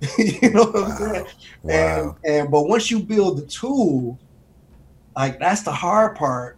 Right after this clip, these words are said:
Speaker 1: but it literally saves so much time in
Speaker 2: Yeah.
Speaker 1: the filmmaking process that you can just use this as a reference and pull up anything about the film. We had script in there. We, we had everything, man. So, but yeah,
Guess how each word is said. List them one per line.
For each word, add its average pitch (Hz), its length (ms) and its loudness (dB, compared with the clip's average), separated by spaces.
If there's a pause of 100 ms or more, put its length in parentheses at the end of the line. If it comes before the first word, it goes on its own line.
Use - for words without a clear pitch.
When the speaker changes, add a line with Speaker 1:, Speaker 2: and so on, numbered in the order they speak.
(160)
Speaker 1:
but 143 140 -2
it 151 320 -2
literally 165 440 4
saves 156 460 -4
so 156 160 -2
much 139 280 -4
time 131 600 -4 (300)
in 92 140 4
Speaker 2:
Yeah. 85 160 4
Speaker 1:
the 82 140 -8
filmmaking 139 500 -2
process 131 680 -6
that 120 220 -8
you 160 100 -4
can 131 120 -6
just 123 240 -6
use 151 260 -2
this 131 200 -6
as 123 120 -2
a 117 80 -10
reference 135 460 -4
and 117 120 -12
pull 156 200 -2
up 127 180 -6 (300)
anything 165 460 4
about 131 260 -2
the - 60 2
film. 123 340 -6
We 147 60 -6
had 117 200 -6
script 170 340 0
in 151 100 -2
there. 139 380 -2 (300)
We, 160 240 -6
we 170 160 -4
had 156 420 -2 (220)
everything, 120 560 0
man. 110 280 -6
So, 113 480 -4 (340)
but 127 140 -6
yeah, 127 240 0